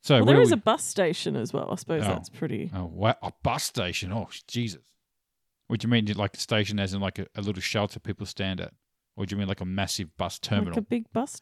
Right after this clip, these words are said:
Speaker 1: A bus
Speaker 2: terminal.
Speaker 1: terminal. Oh.
Speaker 2: Yeah.
Speaker 1: Okay.
Speaker 2: 'Cause
Speaker 1: A
Speaker 2: that
Speaker 1: train
Speaker 2: was, that was
Speaker 1: station.
Speaker 2: also mentioned in the episode as
Speaker 1: What about
Speaker 2: well,
Speaker 1: the, it got
Speaker 2: 'cause
Speaker 1: a train station as well?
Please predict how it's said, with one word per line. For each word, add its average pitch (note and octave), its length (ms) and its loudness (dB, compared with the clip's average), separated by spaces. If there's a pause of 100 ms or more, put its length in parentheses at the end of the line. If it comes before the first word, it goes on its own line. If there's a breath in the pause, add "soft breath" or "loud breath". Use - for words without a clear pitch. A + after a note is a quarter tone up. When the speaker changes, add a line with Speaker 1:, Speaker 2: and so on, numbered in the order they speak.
Speaker 1:
A G3 120 2
bus A2+ 200 2
Speaker 2:
terminal. - 20 -4
Speaker 1:
terminal. C#3+ 520 4 (120)
Oh. D2+ 180 -12 (640)
Speaker 2:
Yeah. A#3+ 380 -2
Speaker 1:
Okay. - 140 -10 (560)
Speaker 2:
'Cause A#3 100 2
Speaker 1:
A - 40 2
Speaker 2:
that A#3 100 6
Speaker 1:
train D3 160 8
Speaker 2:
was, - 100 0
that A3 160 6
was G3 100 4
Speaker 1:
station. - 120 -10
Speaker 2:
also G3 340 4
mentioned F3 480 -2
in D3 260 -4 (400)
the D#3+ 120 -4
episode E3 380 -4
as C#3+ 40 -2
Speaker 1:
What A#2 80 2
about A2 120 2
Speaker 2:
well, - 80 0 (120)
Speaker 1:
the, C#3 80 -4
it A#2+ 40 0
got B2 80 4
Speaker 2:
'cause A#2 40 4
Speaker 1:
a A2+ 60 2
train A#2+ 260 2
station A#2+ 420 -2
as G#2+ 120 -4
well? A#2 280 -4